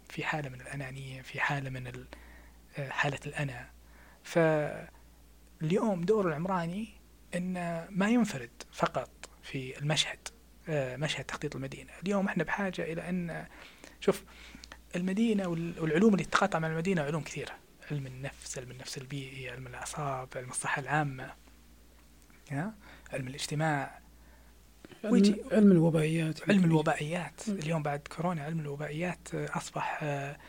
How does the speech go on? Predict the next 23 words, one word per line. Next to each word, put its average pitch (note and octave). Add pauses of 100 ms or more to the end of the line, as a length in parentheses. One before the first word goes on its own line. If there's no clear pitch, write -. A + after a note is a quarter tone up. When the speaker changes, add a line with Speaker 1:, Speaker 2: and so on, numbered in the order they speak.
(260)
Speaker 1:
يعني، C3+
وهو -
Speaker 2:
ضرورة. G3+
Speaker 1:
المفروض G#3 (320)
Speaker 2:
يا. A3+
Speaker 1:
موجود A3
من C#3
الأساس. C#3 (520)
ال-، D3 (180)
ال-، D#3+ (220)
وال-، A3
والناس G#3
المختصين F3+
في -
ال-، C#3+
في -
ال-، C#3
في -
العمارة C#3+
والتخطيط C3
و-، - (420)
كل C#4
هذولا F3+